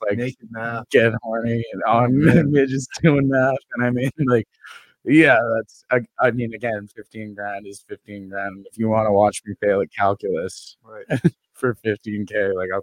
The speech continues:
Speaker 1: take you up on it. I mean, the whole island as a whole, obviously, it's gained a lot of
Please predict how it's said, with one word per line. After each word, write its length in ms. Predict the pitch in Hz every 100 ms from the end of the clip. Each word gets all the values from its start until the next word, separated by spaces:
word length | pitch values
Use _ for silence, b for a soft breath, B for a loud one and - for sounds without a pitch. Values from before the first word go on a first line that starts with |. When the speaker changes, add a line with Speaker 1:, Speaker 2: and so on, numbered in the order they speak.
| -
Speaker 1:
take 140 | 110
you 140 | 98 101
up 80 | -
on 160 | 107 113
it. 160 | 131 - _ b b
I 40 | 117
mean, 220 | 127 120 - -
the 100 | 131
whole 360 | 156 165 113 -
island 360 | 110 120 120 110
as 80 | 104
a 80 | 104
whole, 260 | 104 101 -
obviously, 680 | 107 110 107 - 110 104 - _ _ _ _
it's 220 | - 117 -
gained 240 | 117 113
a 60 | 107
lot 260 | 104 107
of 100 | 104